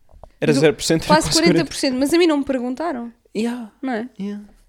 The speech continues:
Speaker 1: Porque normalmente é assim que se faz um inquérito, não é? Interroga-se toda a
Speaker 2: Toda
Speaker 1: gente
Speaker 2: a
Speaker 1: da
Speaker 2: gente.
Speaker 1: população.
Speaker 2: Mas devia ser.
Speaker 1: Tipo, há uma velhinha que não pode nesse dia, f-, restart.
Speaker 2: Não, mas
Speaker 1: Faz
Speaker 2: ouve,
Speaker 1: do zero.
Speaker 2: mas
Speaker 1: Não,
Speaker 2: isso
Speaker 1: não, Dona Maria não veio.
Speaker 2: Mas devia ser. Porquê é que eu estou a ser representada por alguém que não tem nada a ver comigo?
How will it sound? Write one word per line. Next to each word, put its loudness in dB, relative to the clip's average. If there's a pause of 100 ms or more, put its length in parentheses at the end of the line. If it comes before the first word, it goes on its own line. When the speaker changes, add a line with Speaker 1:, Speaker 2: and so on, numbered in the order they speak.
(160)
Speaker 1:
Porque -4
normalmente 4
é 4
assim -2
que -4
se -6
faz 0
um 0
inquérito, -6
não -6
é? -6
Interroga-se -2
toda 6
a 8
Speaker 2:
Toda 12
Speaker 1:
gente 8
Speaker 2:
a 10
Speaker 1:
da 8
Speaker 2:
gente. 8
Speaker 1:
população. 4
Speaker 2:
Mas 6
devia 4
ser. 0
Speaker 1:
Tipo, 0
há 8
uma 8
velhinha 6
que -2
não 8
pode 6
nesse 2
dia, 2 (100)
f-, -10 (340)
restart. 4
Speaker 2:
Não, 2
mas 0
Speaker 1:
Faz 8
Speaker 2:
ouve, 0
Speaker 1:
do 2
zero. 4
Speaker 2:
mas 8
Speaker 1:
Não, 8
Speaker 2:
isso 8 (180)
Speaker 1:
não, -2
Dona 2
Maria 2
não 0
veio. 2 (760)
Speaker 2:
Mas -2
devia 8
ser. 0 (100)
Porquê 4
é 6
que 4
eu 4
estou 4
a 0
ser 0
representada 0
por -2
alguém 0
que -4
não -6
tem -6
nada -4
a -6
ver -6
comigo? -14